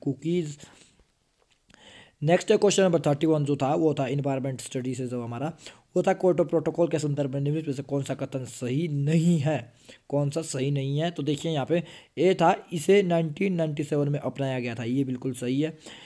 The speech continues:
इसमें उत्सर्जन को कम करने का दायित्व विकासशील देशों पर डाला गया, ये गलत है। इसका लक्ष्य वायुमंडल में ग्रीन हाउस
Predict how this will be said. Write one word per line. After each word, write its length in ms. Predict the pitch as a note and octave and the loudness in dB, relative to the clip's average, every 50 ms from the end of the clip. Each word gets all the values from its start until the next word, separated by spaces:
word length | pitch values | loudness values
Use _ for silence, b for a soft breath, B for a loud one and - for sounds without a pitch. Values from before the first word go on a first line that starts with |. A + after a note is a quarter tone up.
| B B B B | B B B B
इसमें 560 | - - F#3 G3+ F#3+ - - F3+ F3+ F#3 G#3 - | -6 -2 0 0 0 0 0 2 4 4 2 2
उत्सर्जन 640 | - F#3+ F3+ D3 - E3+ D3 - F3+ E3 D#3 F#3 F#3 | 0 -2 -2 0 0 -2 2 2 0 0 0 -2 -2
को 140 | F#3 E3 D3+ | 0 -2 -2
कम 220 | - D#3+ E3 D#3+ | 0 0 0 0
करने 280 | D#3 - D3+ D3 D3+ C#3+ | 0 -2 -2 0 0 0
का 120 | C#3 C#3+ | 0 -2
दायित्व 380 | C3 C#3 C#3 C3+ C3 - - E3 | 0 0 -2 -2 -4 -4 -4 -2
विकासशील 460 | D3+ D#3 D3 D#3 D3 C#3+ - D3+ D3 | -2 0 0 0 0 0 0 -2 -2
देशों 260 | C3+ C#3+ C3 C3+ C#3 | 0 -2 0 0 -2
पर 120 | C3+ C#3 | -2 -4
डाला 300 | B2 B2 B2+ B2 A#2+ A#2 | -4 -4 -4 -4 -4 -4
गया, 120 | A2 A#2 A#2 | -6 -6 -6
ये 340 | A2+ A#2+ B2+ C#3 D3+ D3+ D3+ | -6 -6 -2 0 0 0 0
गलत 320 | C3+ C#3 C3+ C3+ C#3 C3+ | -2 -2 -2 -2 -2 -2
है। 200 | C3+ C3+ E3 - - B B B B B B B B B B B B - | -2 -4 -4 -6 -8 B B B B B B B B B B B B -2
इसका 260 | - G3 D3 - - G#3+ | 0 0 0 4 4 4
लक्ष्य 400 | G#3 G#3 F#3+ - - - G3 G3 | 6 6 4 2 2 2 2 2
वायुमंडल 520 | E3 D3+ D3+ D#3 D#3+ D#3+ D3+ D3 D3 D3+ | 2 2 2 2 2 0 0 0 0 0
में 200 | C#3+ D#3+ E3 D3 | 0 0 0 0
ग्रीन 220 | D3 D#3+ F3 E3 | 4 4 4 4
हाउस 440 | D3+ B2 C#3 D3+ D#3+ D#3+ D#3+ - - | 4 2 2 4 2 2 0 -4 -12